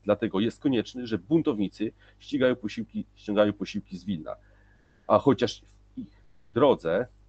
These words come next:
będziemy opóźniać, to jednak należy likwidować cały incydent przed ich wejściem. Liczę na energię i dzielność obu pułkowników, ich oddziału i ich oddziałów”.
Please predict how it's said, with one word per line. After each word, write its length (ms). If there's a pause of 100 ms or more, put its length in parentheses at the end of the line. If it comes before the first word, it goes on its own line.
będziemy 320
opóźniać, 540
to 120
jednak 300
należy 300
likwidować 480
cały 200
incydent 420
przed 240 (320)
ich 200
wejściem. 440 (640)
Liczę 260
na 120
energię 560 (180)
i 80
dzielność 580
obu 220
pułkowników, 680 (480)
ich 260 (480)
oddziału 520 (220)
i 160
ich 120
oddziałów”. 520